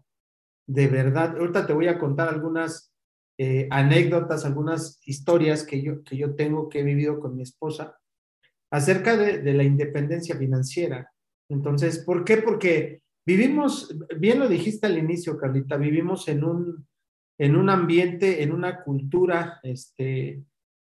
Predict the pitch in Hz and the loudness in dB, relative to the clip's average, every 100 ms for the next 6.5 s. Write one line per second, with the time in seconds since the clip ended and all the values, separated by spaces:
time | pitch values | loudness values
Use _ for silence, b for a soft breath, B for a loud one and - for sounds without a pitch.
0 | _ 160 151 147 147 139 139 147 147 147 | _ 2 4 4 2 0 0 -2 2 2
1 | 147 143 139 139 - 156 156 156 156 - | 4 2 0 -2 -10 -6 -2 0 0 0
2 | 180 180 185 190 170 156 147 - 139 139 | 2 4 4 2 0 -6 -8 -10 -2 0
3 | 135 135 147 180 185 175 175 175 175 - | 2 2 4 4 2 2 2 2 -2 -10
4 | 151 180 247 262 269 247 202 190 202 220 | -14 -4 -2 -2 0 0 0 -2 -2 -4
5 | 208 156 - - 175 151 - 131 - 170 | -6 -10 -12 -4 -2 -2 -4 -10 -6 -8
6 | 196 208 202 147 143 | -6 -4 -4 -6 -10